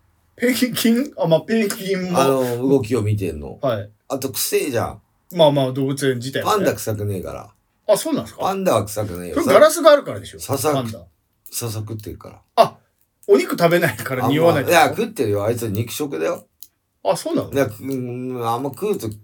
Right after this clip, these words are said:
Speaker 2: 癖になるから、
Speaker 1: はい。
Speaker 2: ささくはしてんのよ。
Speaker 1: あー。
Speaker 2: でも、
Speaker 1: はい。
Speaker 2: 笹栄養があんまりないから。
Speaker 1: はい。
Speaker 2: ね？
Speaker 1: はい。
Speaker 2: 量半端ねえ食うんだよ。
Speaker 1: まあまあまあまあ、なんかお金かかるってよく言いますよね。
Speaker 2: うん。で、笹も、
Speaker 1: はい。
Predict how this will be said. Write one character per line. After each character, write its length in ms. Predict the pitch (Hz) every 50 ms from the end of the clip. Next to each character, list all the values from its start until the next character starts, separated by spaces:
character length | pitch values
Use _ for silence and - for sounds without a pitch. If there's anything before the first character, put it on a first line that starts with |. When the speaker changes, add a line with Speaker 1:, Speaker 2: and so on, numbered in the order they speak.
| _ _ _ _ - _ _ _ _ _ -
Speaker 2:
癖 260 | - - - 185 165
に 60 | 147
な 100 | 135 117 110
る 80 | 101
か 120 | 95 92 104
ら、 120 | 135 147
Speaker 1:
は 140 | 139 123 101
い。 80 | - -
Speaker 2:
さ 180 | - - 107
さ 120 | 101 101 -
く 100 | - 110
は 100 | 107 101
し 100 | 101 -
て 80 | - 82
ん 80 | 76
の 60 | 64 60
よ。 80 | - _ _ _ -
Speaker 1:
あ 40 | 180
ー。 880 | 180 180 180 175 180 180 180 180 180 180 180 180 180 180 185 190 185 - _ _ _ _ _ _ - 101
Speaker 2:
で 80 | 127 143
も、 220 | 135 127 120 113
Speaker 1:
は 160 | 95 127 117 101
い。 100 | 107 - _ - _ _ _ _ _ _ _ _ _
Speaker 2:
笹 420 | - - - 156 156 - 175 160 -
栄 200 | - 180 196 202
養 200 | 202 202 202 190
が 140 | 175 175 170
あ 20 | 170
ん 80 | 165
ま 100 | 160 156
り 60 | 151 143
な 140 | 139 135 117
い 80 | 98
か 340 | - 60 60 64 62 - _ _
ら。 100 | - 120
Speaker 1:
は 60 | 104
い。 100 | 98 - _ _ _ _ _ _ _ _ _ _ _ _ _ -
Speaker 2:
ね？ 300 | 135 180 202 202 - _
Speaker 1:
は 120 | - 117 95
い。 100 | 80 - _ _ _ _ _ _ _ -
Speaker 2:
量 320 | 98 123 208 233 202 135
半 240 | 107 - 95 110 -
端 200 | - - 180 180
ね 80 | 180 160
え 20 | 120
食 140 | 104 98 92
う 20 |
ん 100 | 80 73
だ 80 | - -
よ。 100 | - - _ _ _ _ _
Speaker 1:
ま 120 | - 156 131
あ 60 | 113
ま 100 | 120 117
あ 20 |
ま 140 | 113 113 107
あ 40 | 104
ま 100 | 104 107
あ、 20 | 117
な 80 | 123
ん 40 | 110
か 40 | 110
お 100 | 113 113
金 160 | 135 135 135
か 100 | 123 -
か 100 | 139 139
る 100 | 127 110
っ 40 | 107
て 200 | 107 110 104 104 107 107 117
よ 260 | 135 147 143 156 151
く 100 | 139 131
言 80 | 117 113
い 20 |
ま 80 | 120 117
す 60 | 127
よ 140 | 120 117 113
ね。 60 | 131
Speaker 2:
う 20 |
ん。 40 | 151
で、 320 | 165 160 147 117 92 - -
笹 400 | - - - 156 143 165 190 208
も、 300 | 208 226 226 190 147 110
Speaker 1:
は 200 | - - 120 104 98
い。 60 | -